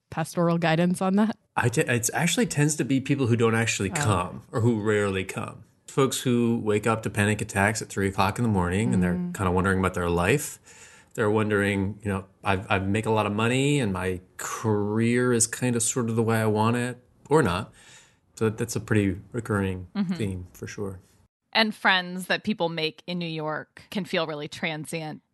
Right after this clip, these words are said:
Speaker 3: You can't get too attached to people because they might drift off, you know, in three to five years.
Speaker 2: Totally. My first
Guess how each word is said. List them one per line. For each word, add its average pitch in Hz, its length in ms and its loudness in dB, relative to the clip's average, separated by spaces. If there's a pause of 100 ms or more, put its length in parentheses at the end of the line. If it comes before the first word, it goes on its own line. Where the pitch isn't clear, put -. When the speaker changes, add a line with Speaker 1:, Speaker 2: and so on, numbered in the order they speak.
Speaker 3:
You 208 120 -2
can't 190 260 2
get 175 160 -2
too - 140 -4
attached - 460 -4
to 175 40 -16
people 160 320 -14
because 151 300 -14
they 165 100 -4
might 127 540 -2 (180)
drift 180 380 0
off, 101 440 -4
you 214 140 0
know, 147 220 0
in 208 160 -2
three 180 200 -4
to 175 60 -6
five 147 320 0
years. 69 520 -8
Speaker 2:
Totally. 101 340 2
My 98 160 0
first - 440 0